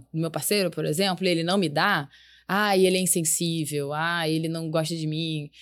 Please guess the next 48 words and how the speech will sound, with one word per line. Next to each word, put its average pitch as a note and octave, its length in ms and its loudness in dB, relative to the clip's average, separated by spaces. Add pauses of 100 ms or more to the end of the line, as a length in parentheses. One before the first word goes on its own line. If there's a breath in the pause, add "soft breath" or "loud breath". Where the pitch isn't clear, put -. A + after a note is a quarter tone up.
(140 loud breath)
E G#3+ 100 6
às A3+ 60 8
vezes D#4 240 4
quando D4+ 140 2
eu C4+ 80 2
tô C4 80 2
em A#3+ 160 4
alguns A#3 280 4
dias F3 400 0
que F3+ 300 0
eu, D#3 340 0 (380)
é, D#3 320 -4 (1200)
não A#3 300 4
tô, G3 380 4
não, A3+ 180 2
não, G#3 540 0
não F3 220 -2
tô G3 140 0
carente, E3 440 0
né? D#3+ 100 0
Tô F3 80 -2
uma F3 80 2
pessoa F3+ 220 -2
mais, F#3 220 0
eu G#3 120 0
quero C#4 140 2
mais C4+ 120 4
meu B3+ 100 6
espaço, G#3+ 440 2
tô G3 80 -2
naquele G#3 240 2
dia G3+ 140 0
que G3+ 60 -2
eu G3+ 40 -6
quero G#3 160 -2
mais G3 140 0
meu G3+ 60 -2
espaço. F3+ 360 -2
E F#3 140 0
o F3+ 60 0
meu F#3+ 260 2 (260 loud breath)
parceiro F#3+ 300 0
vem G3 120 -2
procurar, G3 580 0
"Ah, A3+ 100 4
ele G3+ 80 2
é F#3+ 40 -6
carente. E3 640 -4